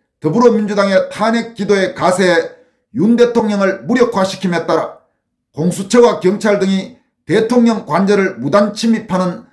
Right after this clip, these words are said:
사실상의 반란 행위를 가능하게 했다는 것입니다. 이와 관련해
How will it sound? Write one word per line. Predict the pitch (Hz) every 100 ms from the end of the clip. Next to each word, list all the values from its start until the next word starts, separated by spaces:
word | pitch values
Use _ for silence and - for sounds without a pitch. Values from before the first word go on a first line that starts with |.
| _ _
사실상의 | - 170 220 220 233 214 208 190 -
반란 | 147 202 202 196
행위를 | 180 180 175 - _ _
가능하게 | - 135 202 233 214 196 190
했다는 | 165 - 175 202 202
것입니다. | 160 135 120 - _ _ _ _ _ _ _ _ _ _ _ _ _
이와 | 208 269 220
관련해 | 208 202 190